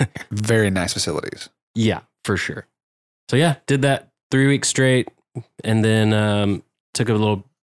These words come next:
Speaker 1: break for a little bit, and then did, did a couple other weeks. But it was great, man. It, just perfect timing of, obviously, none of the clients I typically work with were booking. No one's hi-, booking shoots. Like,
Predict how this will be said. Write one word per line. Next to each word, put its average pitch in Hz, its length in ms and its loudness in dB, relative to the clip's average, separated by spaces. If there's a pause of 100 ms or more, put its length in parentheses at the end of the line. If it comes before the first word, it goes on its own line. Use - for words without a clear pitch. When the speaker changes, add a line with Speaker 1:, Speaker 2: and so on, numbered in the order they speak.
(120)
Speaker 1:
break 110 180 0
for - 120 -4
a - 20 0
little 107 140 0
bit, 104 200 0
and 101 100 -4
then 95 80 -2
did, 92 140 -4 (220)
did 95 140 -2
a 95 40 -6
couple 95 280 -4
other 98 180 0
weeks. 95 380 -2
But 85 260 -6 (460)
it 123 40 0
was 131 120 2
great, 110 260 0
man. 101 220 2
It, 107 200 -2 (120)
just 135 320 0
perfect 127 340 0
timing 104 380 2
of, 90 200 -4 (460)
obviously, 107 380 2
none 107 300 2
of 95 300 -4
the 101 80 -4
clients 98 300 -2
I 95 80 -2
typically 95 340 -2
work 90 280 -2
with 87 280 -4 (520)
were 95 80 -4
booking. 90 400 -2
No 95 180 2
one's 90 640 -2
hi-, 95 180 -6 (100)
booking 90 340 -4
shoots. 107 540 0
Like, 87 320 -4